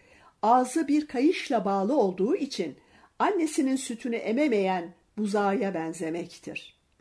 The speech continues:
Dünya ve ahiret mevzularında kendi akıllarınca davranıp velilerle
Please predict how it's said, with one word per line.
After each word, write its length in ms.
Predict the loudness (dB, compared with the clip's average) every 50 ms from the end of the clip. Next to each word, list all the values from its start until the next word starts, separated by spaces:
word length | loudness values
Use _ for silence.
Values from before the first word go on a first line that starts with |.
| _ _ _ _ _ _ _ _ _ -20 -20 _ _ 8
Dünya 240 | 10 10 10 10 8 6 4
ve 100 | 4 4
ahiret 520 | 4 4 4 4 2 2 0 0 -2 -2 -2
mevzularında 920 | -2 0 0 0 0 0 0 0 -2 -2 -4 -2 -2 -2 -2 -4 -6 -10 -18 _ _ _ -4
kendi 320 | -2 0 0 2 0 0
akıllarınca 800 | -2 -2 -4 -4 -4 -2 0 0 2 2 2 2 2 0 -2 -2
davranıp 460 | -2 -2 -2 -2 -2 -2 -2 -4 -6 -8 -20 _ _ _ _ _ 0
velilerle 840 | 0 0 2 0 -2 0 0 2 2 2 0 0 -2 -2 -4 -4 -8